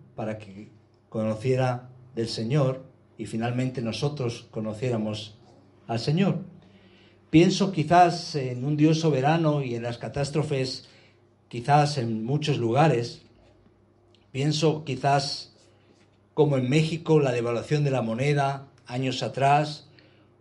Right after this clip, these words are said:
o como en el caso de Guatemala, en el caso del terremoto del setenta y seis o en la guerra civil de El Salvador.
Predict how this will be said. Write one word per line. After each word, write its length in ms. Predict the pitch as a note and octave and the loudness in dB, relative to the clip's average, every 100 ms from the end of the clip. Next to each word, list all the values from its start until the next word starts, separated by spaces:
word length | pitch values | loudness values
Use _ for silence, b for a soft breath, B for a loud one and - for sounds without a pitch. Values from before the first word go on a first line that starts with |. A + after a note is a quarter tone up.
| _ - | _ -6
o 180 | B2 | -4
como 260 | - D3+ D3+ | 2 4 4
en 80 | C3+ | 2
el 140 | A#2+ | -2
caso 300 | D3+ D#3 D#3 | 2 2 4
de 80 | D3 | 2
Guatemala, 920 | B2+ C3 B2+ A2+ B2+ C#3+ C#3+ C#3 - - _ _ _ - | 4 2 0 0 4 4 4 2 -8 -20 _ _ _ -10
en 140 | A2 | -8
el 100 | G#2+ | -6
caso 300 | C3+ C3 C#3+ | -6 -4 -4
del 140 | A#2+ | -6
terremoto 500 | A#2 A2+ A2 C#3 D3+ | -6 -8 -4 -4 -2
del 100 | B2+ | -4
setenta 400 | A#2 A#2 A2+ G#2 | -4 -8 -8 -6
y 60 | G2+ | -6
seis 480 | G2+ D3 C#3+ B2+ A#2 | 0 0 0 -2 -4
o 60 | |
en 60 | A2 | -4
la 120 | A2 | -4
guerra 260 | A#2 C3 B2+ | -2 -2 -2
civil 380 | - A2 B2+ B2+ | -4 -4 -4 -4
de 60 | |
El 60 | A2+ | -4
Salvador. 680 | B2 G#2 G#2 B2+ C#3+ D3+ | -4 -4 0 2 2 0